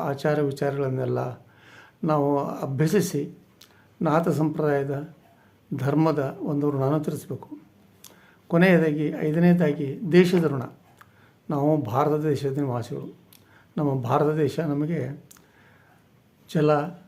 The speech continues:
ಅನ್ನ, ಒಂದು ಸ್ಥಾನಮಾನ, ರಕ್ಷಣೆ ನಮಗೆ ಕೊಟ್ಟಿದೆ. ಹೀಗಾಗಿ ನಾವು ದೇಶದ ಋಣನೂ ತೋರಿಸ್ಬೇಕು. ಈಗ ನಾವು ವಿಷಯಕ್ಕೆ ಬರೋಣಂತೆ. ಈ ಮಹಾಲಯ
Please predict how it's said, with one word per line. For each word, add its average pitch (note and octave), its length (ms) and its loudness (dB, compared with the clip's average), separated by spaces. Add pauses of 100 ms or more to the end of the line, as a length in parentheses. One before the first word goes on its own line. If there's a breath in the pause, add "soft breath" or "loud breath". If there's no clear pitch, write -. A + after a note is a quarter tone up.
(220)
ಅನ್ನ, D#3 280 2 (680)
ಒಂದು D3+ 240 -2
ಸ್ಥಾನಮಾನ, C#3+ 640 2 (260)
ರಕ್ಷಣೆ D3 360 -2
ನಮಗೆ C#3 240 -2
ಕೊಟ್ಟಿದೆ. C3+ 380 -6
ಹೀಗಾಗಿ D#3 380 -4
ನಾವು D3 260 -2
ದೇಶದ D3 380 2
ಋಣನೂ D3 300 -2
ತೋರಿಸ್ಬೇಕು. - 540 -6 (1400 soft breath)
ಈಗ F3 220 6
ನಾವು D#3 240 6 (340)
ವಿಷಯಕ್ಕೆ F3 400 2
ಬರೋಣಂತೆ. A2 440 -8 (1300 soft breath)
ಈ F3+ 140 4 (160)
ಮಹಾಲಯ F3 480 4